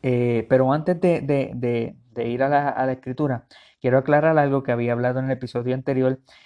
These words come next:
de que hablamos de que queremos nosotros ser simpáticos y no empáticos. Y, y déjame darle mi definición de lo que es la simpatía. Para mí, la simpatía significa sentir con.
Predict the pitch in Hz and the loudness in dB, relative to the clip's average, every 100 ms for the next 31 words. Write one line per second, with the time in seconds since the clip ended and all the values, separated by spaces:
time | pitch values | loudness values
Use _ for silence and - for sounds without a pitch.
0 | _ 120 120 117 127 139 143 127 - 123 | _ -6 -2 0 0 0 0 -2 0 0
1 | 123 135 139 143 135 139 - 131 120 - | 0 -2 -2 -4 -2 -4 -2 -2 -2 -2
2 | 120 135 139 123 110 107 _ _ _ _ | 2 2 2 -4 -6 -14 _ _ _ _
3 | _ - 131 139 147 - 135 131 123 123 | _ 0 2 4 2 0 0 0 -4 -8
4 | 113 127 123 143 131 139 160 165 165 - | -8 -6 -4 -4 0 0 0 -2 -4 -4
5 | 139 151 151 147 143 135 127 135 127 135 | 0 2 2 0 0 -2 0 -2 -2 -4
6 | 139 131 123 127 127 131 131 127 123 113 | 0 0 0 -2 -2 -6 -2 -2 -2 -4
7 | 107 110 113 113 139 160 _ _ _ _ | -4 -4 -4 -4 -6 -6 _ _ _ _
8 | - 127 139 127 120 139 151 147 151 147 | -6 -2 -2 -2 -2 0 0 -2 -2 -4
9 | 143 160 139 127 - _ _ 147 131 127 | -2 0 0 0 -4 _ _ 0 0 2
10 | 156 156 - 143 135 110 | 2 0 2 2 2 -2